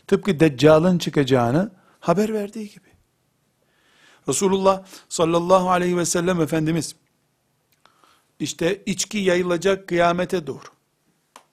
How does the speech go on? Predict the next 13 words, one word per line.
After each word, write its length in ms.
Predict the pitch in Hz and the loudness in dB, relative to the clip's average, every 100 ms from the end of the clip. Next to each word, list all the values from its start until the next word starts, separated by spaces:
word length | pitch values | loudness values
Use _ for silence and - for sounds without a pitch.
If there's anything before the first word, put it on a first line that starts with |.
| - | -12
Zina 420 | 135 170 180 180 | -4 0 2 2
yayılacak, 760 | 170 175 170 180 160 180 175 _ _ _ _ _ - | 0 -2 -4 -6 -6 -8 -10 _ _ _ _ _ -12
e, 220 | 127 123 - - _ | -10 -10 -14 -20 _
ipek 500 | 170 160 180 175 - _ | -8 -2 -2 -2 -8 _
helalleştirilmeye 1120 | - 156 180 175 175 160 - 170 175 175 180 | -6 -2 0 0 -2 -4 -6 -6 -4 -2 -2
çalışılacak." 680 | - 175 165 185 156 170 165 | -2 -6 -6 -8 -4 -4 -4
buyurduğu 460 | 147 160 156 156 165 | -4 -2 -2 -4 -2
zaman 380 | 156 151 131 - _ _ _ _ _ | 0 0 -2 -4 _ _ _ _ _
"Böyle 200 | 147 147 | 2 2
olsun." 460 | 151 147 139 165 147 | 2 0 -2 -6 -2
diye 160 | 147 | -2
söylemiyor 560 | 160 175 180 233 190 120 | -2 -2 -2 0 -2 -4
bunu. 180 | 104 | -8